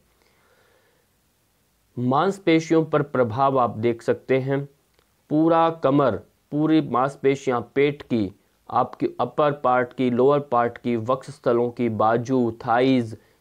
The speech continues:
इतने सभी अंगों पर इसका विशेष प्रभाव पड़ता है। यहाँ तक हाथों की कलाइयों का भी इसमें प्रभाव रहता है। तो इन सब को आप देख सकते हैं,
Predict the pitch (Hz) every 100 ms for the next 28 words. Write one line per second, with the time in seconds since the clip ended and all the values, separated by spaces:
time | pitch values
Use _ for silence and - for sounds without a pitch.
0 | _ _ 127 - 151 160 160 127 147 175
1 | 147 135 135 131 127 127 - 127 120 117
2 | 139 143 143 120 107 113 113 117 113 110
3 | 123 117 117 - _ _ 117 117 135 135
4 | 139 131 120 107 131 135 135 120 120 113
5 | 117 131 143 139 120 117 131 107 - _
6 | - 120 127 127 - 113 110 117 113 107
7 | - 110 113 131 127 _ _ _ _ -
8 | - - 139 135 143 139 - 131 120 110
9 | 123 - 127 - 143 139 147 147